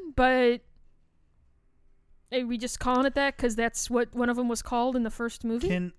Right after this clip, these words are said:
Speaker 2: can I make a comparison for this movie?
Speaker 1: And Gypsy Danger is a much cooler name than Gypsy Avenger.
Speaker 2: Um,
Speaker 1: I'm sorry. Yes, go ahead, honey.
Speaker 2: uh, uh, this,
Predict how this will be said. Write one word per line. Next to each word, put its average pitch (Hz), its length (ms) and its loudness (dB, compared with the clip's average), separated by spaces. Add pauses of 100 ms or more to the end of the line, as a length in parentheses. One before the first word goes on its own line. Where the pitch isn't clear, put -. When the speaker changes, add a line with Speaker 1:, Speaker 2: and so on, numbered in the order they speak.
Speaker 2:
can 170 180 -4
I 175 100 -4
make 196 260 -6
a 190 80 -8
comparison 147 760 -10
for 139 160 -14
this 135 240 -16
movie? 143 340 -14 (100)
Speaker 1:
And 196 160 -10
Gypsy 240 300 -6
Danger 185 400 -8
is - 180 -14
a 190 100 -14
much 214 240 -10
cooler 208 240 -8
name 202 200 -8
than 175 120 -10
Gypsy - 340 -14
Avenger. - 460 -18 (420)
Speaker 2:
Um, 139 280 -10
Speaker 1:
I'm 214 100 -6
sorry. - 220 -14
Yes, - 220 -8
go 214 120 -10
ahead, - 160 -14
honey. - 260 -18 (1500)
Speaker 2:
uh, 143 200 -12 (380)
uh, 147 120 -20 (420)
this, 165 600 -6